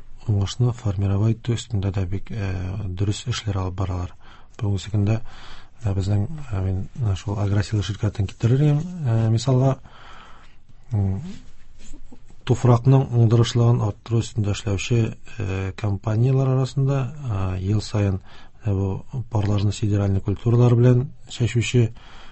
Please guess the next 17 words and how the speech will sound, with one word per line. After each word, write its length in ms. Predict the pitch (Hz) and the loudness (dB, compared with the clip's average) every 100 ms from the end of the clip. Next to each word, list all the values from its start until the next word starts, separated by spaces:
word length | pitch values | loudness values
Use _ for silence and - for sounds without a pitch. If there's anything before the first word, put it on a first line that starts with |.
| - | -12
шул 260 | - 107 | -2 0
ук 100 | 104 - | 0 0
бик 180 | 107 - | -4 0
яхшы, 280 | 104 - 104 | -2 0 0
м, 520 | 98 - 113 113 98 | 0 -2 -6 -4 -2
безнең, 340 | 95 95 98 - - - - - - | 0 0 0 -4 -12 -14 -16 -16 -6
э, 340 | 107 98 92 98 | -2 0 0 -4
саклау 640 | 113 - 98 - 117 131 117 143 - | -6 -4 -2 2 4 6 4 0 -8
һәм 320 | 120 95 104 | -4 0 0
тукландыру 440 | 95 - 98 104 | -2 -4 0 2
чараларын 760 | 127 127 123 127 127 131 143 135 | 2 4 6 6 4 0 -2 -4
кертүче, 640 | - 117 123 - 127 127 135 - | -2 -2 -2 0 2 2 0 -8
э, 1000 | 156 147 120 110 110 110 107 107 101 101 | -8 -4 -2 -2 -2 -4 -6 -4 -4 -2
Агросила 400 | 98 98 - 104 | -2 -2 0 0
ширкәте 400 | 110 107 113 123 | 2 2 0 2
булып 220 | 123 123 | 2 2
тора. 200 | 123 135 | 2 2